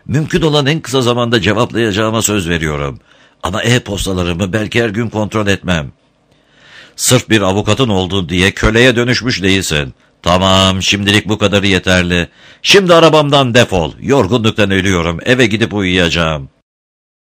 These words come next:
Lisbeth arabanın kapısını açıp dışarı çıktı. Kapıyı kapatmadan önce bir süre durdu. Sanki bir şeyler söylemek istiyor da uygun söz bulamıyordu.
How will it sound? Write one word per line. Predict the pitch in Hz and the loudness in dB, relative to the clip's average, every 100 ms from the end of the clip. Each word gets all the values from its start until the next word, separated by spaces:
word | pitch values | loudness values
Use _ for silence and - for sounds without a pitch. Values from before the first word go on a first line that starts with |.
| _ - | _ -8
Lisbeth | 113 202 147 180 | -2 0 0 0
arabanın | 127 156 143 147 | 0 0 -2 -4
kapısını | 135 120 123 131 | -6 -6 -6 -2
açıp | 117 123 - | -2 -2 -4
dışarı | 92 73 76 80 | -4 -4 -4 -6
çıktı. | 78 69 - 69 - - | -6 -8 -8 -8 -8 -8
Kapıyı | 95 85 92 | -6 0 0
kapatmadan | 85 85 104 - 78 80 | 0 -2 -4 -4 -4 -4
önce | 82 76 87 82 | -4 -2 -2 -2
bir | 160 | -2
süre | 131 95 85 73 | -4 -4 -2 -2
durdu. | 76 69 69 64 _ _ - - - | -6 -6 -8 -8 _ _ -20 -20 -8
Sanki | - 175 165 | -2 0 0
bir | 123 | 0
şeyler | - 139 95 123 | 0 0 -2 -4
söylemek | 110 110 107 110 - | -2 -2 0 -2 -2
istiyor | 101 - 104 107 | -6 -2 -2 0
da | 101 | -2
uygun | 90 104 82 107 | -2 -2 -2 -4
söz | - 98 82 | -2 -2 -2
bulamıyordu. | 76 76 78 73 71 71 67 64 | -2 -2 -2 -4 -6 -6 -6 -8